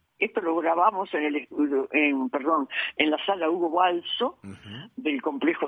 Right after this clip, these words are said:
Speaker 1: Sobre, doctora de la Reta, y lo grabamos en la sala Balso.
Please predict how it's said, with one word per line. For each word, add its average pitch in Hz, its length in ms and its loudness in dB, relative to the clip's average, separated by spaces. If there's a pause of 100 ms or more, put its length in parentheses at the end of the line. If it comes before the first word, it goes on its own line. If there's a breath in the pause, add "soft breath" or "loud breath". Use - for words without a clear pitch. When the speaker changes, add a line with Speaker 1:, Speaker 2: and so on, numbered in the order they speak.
(120)
Speaker 1:
Sobre, 165 680 -2
doctora 135 500 -2
de 139 140 2
la 139 100 2
Reta, 175 460 -2 (540 loud breath)
y 147 80 2
lo 143 100 2
grabamos 160 500 2
en 139 120 0
la 131 180 -2
sala 165 300 4
Balso. 127 640 -4